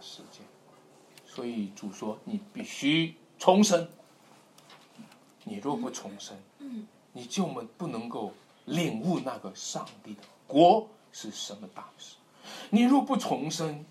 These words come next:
你就不能够知道神的国是大事件。尼哥底母就反映了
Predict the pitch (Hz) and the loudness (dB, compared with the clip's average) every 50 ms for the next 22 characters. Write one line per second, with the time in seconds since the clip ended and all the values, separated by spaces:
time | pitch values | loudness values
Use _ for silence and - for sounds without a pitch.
0 | - _ _ _ - - - - 196 190 208 233 226 - - 330 294 226 196 185 | -20 _ _ _ -20 -10 0 4 4 6 6 4 2 4 4 4 6 6 6 4
1 | 180 180 151 - - - 160 156 151 170 175 143 120 101 - - - _ _ - | 4 0 0 -2 -4 -6 -6 -4 2 6 6 6 6 4 -2 -8 -20 _ _ -8
2 | - - - - 131 135 156 156 139 - - - - 107 101 98 98 101 101 101 | -4 -4 -2 -2 -4 -6 -8 -10 -10 -12 -12 -16 -14 -10 -8 -8 -6 -8 -8 -10
3 | - _ _ _ _ _ _ _ _ - - - - - - - - - 135 113 | -14 _ _ _ _ _ _ _ _ -10 -8 -8 -8 -8 -10 -12 -8 -6 -6 -6
4 | 107 - - - - 101 - - - 104 - _ _ _ _ _ _ _ - _ | -6 -10 -12 -12 -14 -14 -16 -18 -20 -20 -20 _ _ _ _ _ _ _ -20 _
5 | _ _ _ _ _ - 113 117 120 131 110 113 120 120 120 117 107 117 113 - | _ _ _ _ _ -12 -8 -2 -2 -2 -2 -2 -6 -4 -4 -4 -4 -4 -6 -2
6 | - 107 95 104 107 107 101 95 - | -2 -2 -2 -2 -6 -6 -6 -6 -8